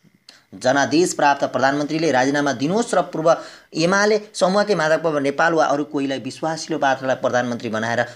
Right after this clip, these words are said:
सक्रियतापूर्वक सरकार चला-, चलाउन लगाउनुहोस् अनि फुर्सदमा आराम गर्नुहोस् भनेर विपक्षी दलका नेताहरूले जस्तो पत्रकारले भन्दैन। त्यस्तै पार्टीको जिम्मेवारी पनि केही महिनाका लागि कार्यकारी वा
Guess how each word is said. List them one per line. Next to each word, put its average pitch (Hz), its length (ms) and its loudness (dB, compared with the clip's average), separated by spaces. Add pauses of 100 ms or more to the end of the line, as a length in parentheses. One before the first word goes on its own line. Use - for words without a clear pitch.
सक्रियतापूर्वक 202 720 0
सरकार 127 380 -2
चला-, 113 340 -2 (320)
चलाउन 139 360 2 (180)
लगाउनुहोस् 170 560 2 (140)
अनि 151 180 -2
फुर्सदमा 147 460 0
आराम 120 300 0
गर्नुहोस् 117 400 -2
भनेर 117 220 2
विपक्षी 139 460 0
दलका 123 280 -2
नेताहरूले 143 420 2
जस्तो 139 240 -6
पत्रकारले 165 520 -2
भन्दैन। 127 340 0
त्यस्तै 180 540 -2 (220)
पार्टीको 143 440 0
जिम्मेवारी 143 600 2
पनि 156 280 -4 (120)
केही 156 260 -2
महिनाका 127 480 -4
लागि 113 260 0
कार्यकारी 170 500 0
वा 170 180 0